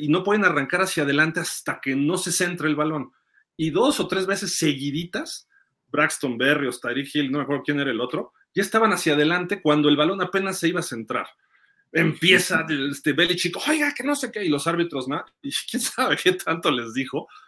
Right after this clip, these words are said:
Speaker 2: Sí.
Speaker 1: pero estaba fúrico y tenía razón, tenía la razón. Y también hubo otro castigo, no recuerdo cuál fue
Speaker 2: Una
Speaker 1: ahorita.
Speaker 2: interferencia.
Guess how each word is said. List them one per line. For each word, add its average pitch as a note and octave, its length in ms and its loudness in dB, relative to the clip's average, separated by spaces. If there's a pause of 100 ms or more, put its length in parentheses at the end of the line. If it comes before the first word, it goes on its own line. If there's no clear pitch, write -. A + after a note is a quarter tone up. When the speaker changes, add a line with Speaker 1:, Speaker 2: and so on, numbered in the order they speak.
(200)
Speaker 2:
Sí. F#3 300 0
Speaker 1:
pero C#3 180 6
estaba - 300 -6 (140)
fúrico A3 520 0
y D3+ 80 -4
tenía D#3+ 300 2
razón, B3+ 680 -2 (200)
tenía E3+ 280 2
la C4+ 160 4
razón. A3+ 600 -4 (300)
Y D3+ 120 -4
también F#3 300 2
hubo A#3 120 2
otro A3+ 220 -2
castigo, F3+ 420 -2
no F3 120 2
recuerdo E3+ 460 2
cuál C#3 160 0
fue D3+ 80 -2
Speaker 2:
Una D3 80 2
Speaker 1:
ahorita. C#3 160 2
Speaker 2:
interferencia. D3 480 0